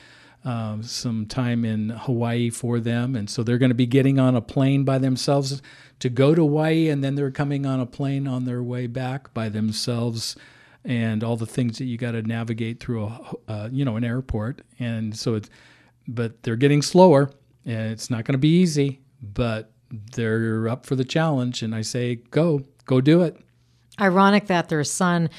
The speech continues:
Speaker 2: sets up caregivers, yet your own parents don't need your services.
Speaker 1: Y-, well, they're, they're not ready yet, <laughs> b-, but they're, I told them, I said, "You know, you're gonna stay at home. You're gonna finish your life at home, the place that you feel most comfortable.
Speaker 2: Beautiful.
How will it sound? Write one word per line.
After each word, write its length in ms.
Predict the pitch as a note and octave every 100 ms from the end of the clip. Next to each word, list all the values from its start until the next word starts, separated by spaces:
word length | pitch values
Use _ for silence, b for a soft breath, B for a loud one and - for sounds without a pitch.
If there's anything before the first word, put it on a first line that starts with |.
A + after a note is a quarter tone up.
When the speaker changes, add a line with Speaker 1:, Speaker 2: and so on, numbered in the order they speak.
| B
Speaker 2:
sets 420 | - - G3+ G3+ -
up 220 | F#3 -
caregivers, 840 | - G#3 G#3 E3 D#3+ C#3 C3+ C3+
yet 380 | D#3+ D#3+ D#3 F3+
your 140 | D3+
own 200 | D#3+ D#3+
parents 560 | - D#3 C#3+ C#3 C3 - -
don't 200 | F3+ D#3
need 140 | D3 C3
your 60 |
services. 720 | B2 C#3+ B2+ B2 A2 - E3
Speaker 1:
Y-, 80 | F#3+ F#3+
well, 320 | D3+ F#3 G3
they're, 420 | E3+ - D3+ C4
they're 380 | - D#4+ D3 F#3
not 280 | F#3 G3+ E3
ready 200 | G3 F#3+
yet, 380 | C3+ A#2+ G2+ -
<laughs> 200 | A3+ D#3
b-, 140 | E3
but 340 | C#3+ D#3 -
they're, 680 | - D3 C3+ C#3 D3+ D3+ F#3+ B B
I 140 | - D3
told 260 | - G3+
them, 120 | F3+ C3
I 80 |
said, 420 | B2 - C3 A#2+ B2
"You 100 | C3
know, 200 | C#3 C#3+
you're 220 | C3 C3
gonna 240 | C#3 A#2+
stay 340 | G#2+ - B2+ C3
at 80 |
home. 280 | B2+ C#3 F3+
You're 140 | A2+ A2+
gonna 180 | A2
finish 460 | G#2+ C3 B2+ C3 -
your 100 | B2
life 380 | A#2+ A#2+ C3+ -
at 200 | C3+ C3+
home, 340 | C#3+ D3+ E3+ B B B _
the 80 |
place 360 | - - B2+ B2
that 100 | B2+
you 180 | B2+ B2
feel 320 | - C3+ A#2+
most 380 | B2 A#2 A#2+ -
comfortable. 560 | - C3 - D#3 F3
Speaker 2:
Beautiful. 420 | F#3+ D3 - B2+